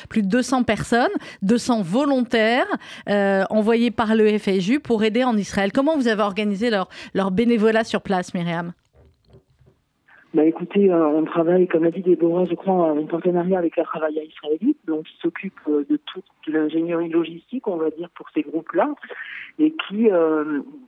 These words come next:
Speaker 2: on a travaillé ensemble en amont, bien évidemment, et avec, euh, Yannick, donc la directrice, avec Déborah, euh, sur les souhaits qu'on avait, sur ce qu'on voulait leur faire faire, et donc on a construit un programme qui n'était après que... Euh, aléatoire dans le sens où,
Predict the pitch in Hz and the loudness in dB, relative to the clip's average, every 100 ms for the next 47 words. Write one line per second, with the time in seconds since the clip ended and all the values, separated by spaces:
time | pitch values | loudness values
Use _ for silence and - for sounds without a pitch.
0 | - - - 135 147 151 147 147 143 143 | -16 -12 -4 -2 0 2 2 2 0 -2
1 | 156 143 135 139 160 147 139 139 135 147 | -2 0 0 0 -2 -2 -4 -4 -2 -2
2 | 170 208 226 165 156 147 147 - 156 135 | 2 2 2 2 2 2 -2 -8 -10 -10
3 | 131 127 127 180 202 151 160 143 147 131 | -12 -6 -4 -4 -8 -12 -8 -8 -8 -12
4 | - 208 151 147 135 135 135 170 185 - | -10 -4 -2 -2 -2 -2 0 0 0 -4
5 | - - - - - - 135 131 147 139 | -12 -12 -12 -14 -16 -4 -2 -2 -2 -2
6 | 131 - 175 165 - 147 151 170 208 - | -4 -4 0 0 0 0 0 2 -2 -2
7 | 147 143 143 143 156 139 - 139 135 147 | -6 -6 -6 -2 -2 -2 -6 -6 -4 -6
8 | 135 - 226 269 160 165 175 151 151 160 | -8 -4 -2 -2 0 -2 -2 -4 -4 -6
9 | 151 180 160 151 151 143 185 277 - - | -6 -4 -4 -2 -4 -2 -2 -4 -8 -18
10 | - - - - 165 175 175 185 170 165 | -16 -18 -18 -14 -4 -2 0 0 0 -2
11 | 196 208 - - 214 208 196 185 170 165 | -2 -2 0 0 2 2 0 -2 -6 -12
12 | - _ - - - - - 147 135 80 | -18 _ -20 -20 -20 -12 -4 -2 -2 -2
13 | 104 151 160 160 196 196 170 165 - 190 | 0 2 0 0 0 0 -2 -6 -2 -4
14 | 180 175 | -4 -12